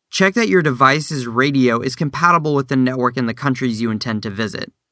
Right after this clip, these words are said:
Three, bring your own phone and buy a data plan at your destination so you can make phone calls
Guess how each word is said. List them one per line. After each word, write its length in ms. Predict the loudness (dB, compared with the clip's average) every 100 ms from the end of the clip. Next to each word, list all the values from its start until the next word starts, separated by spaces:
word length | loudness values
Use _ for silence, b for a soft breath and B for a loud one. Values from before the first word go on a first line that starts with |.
| _ _ _ _ _ _
Three, 400 | -2 0 -2 -8 _ _ _ _
bring 180 | 4 4
your 180 | 2 0
own 220 | 0 0
phone 360 | 2 4 4 2
and 140 | 2 4
buy 180 | 4
a 60 | 4
data 280 | 2 4 2
plan 280 | 0 -2 -2
at 180 | -2
your 80 | -4
destination 880 | -2 -2 0 -2 0 -2 -4 -12 -10
so 160 | -4
you 180 | 0 0
can 120 | 0
make 180 | -2 -2
phone 260 | -2 -2 0
calls 400 | 0 2 2